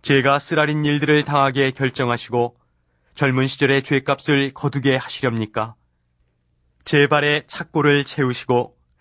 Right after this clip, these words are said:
저의 길을 모두 지켜보시며 저의 발바닥에 표를 새기시렵니까?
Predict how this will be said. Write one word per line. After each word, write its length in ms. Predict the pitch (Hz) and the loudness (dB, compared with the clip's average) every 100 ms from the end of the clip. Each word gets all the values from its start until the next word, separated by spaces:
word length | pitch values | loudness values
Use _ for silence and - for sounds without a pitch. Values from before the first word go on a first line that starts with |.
| _ | _
저의 240 | - 139 131 | 0 2 2
길을 260 | 135 143 | 2 2
모두 320 | 139 143 151 147 | 2 2 2 0
지켜보시며 840 | 147 143 156 139 - 135 131 131 _ _ _ _ | -2 -2 0 0 0 0 0 -2 _ _ _ _
저의 300 | - 135 127 | -2 0 0
발바닥에 640 | 135 131 135 135 127 139 143 | 0 -2 0 0 0 -2 -2
표를 400 | - 160 156 143 | -2 2 2 0
새기시렵니까? 920 | - 147 131 143 117 110 - 110 | -4 -4 -2 -2 -2 -4 -2 -4